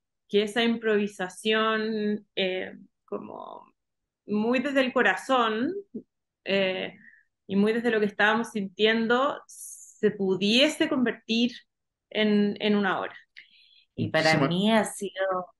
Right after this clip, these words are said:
Speaker 2: un,
Speaker 1: Ujú.
Speaker 2: un verdadero regalo en el sentido de que efectivamente, no sé, pensar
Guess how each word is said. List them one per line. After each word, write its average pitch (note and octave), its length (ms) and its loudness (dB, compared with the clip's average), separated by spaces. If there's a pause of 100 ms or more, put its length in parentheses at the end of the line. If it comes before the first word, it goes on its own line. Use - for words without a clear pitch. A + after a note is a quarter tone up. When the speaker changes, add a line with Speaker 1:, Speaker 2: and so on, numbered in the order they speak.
(140)
Speaker 2:
un, F3 340 -2
Speaker 1:
Ujú. G3+ 60 0
Speaker 2:
un E3 220 -6
verdadero E3 760 2
regalo F3+ 540 0
en E3 140 -8
el D#3 100 -16
sentido F3 560 -4
de F3 180 0
que E3+ 260 -8
efectivamente, F#3+ 1600 -6
no F3 80 -20 (840)
sé, G3 440 -2
pensar F3 760 2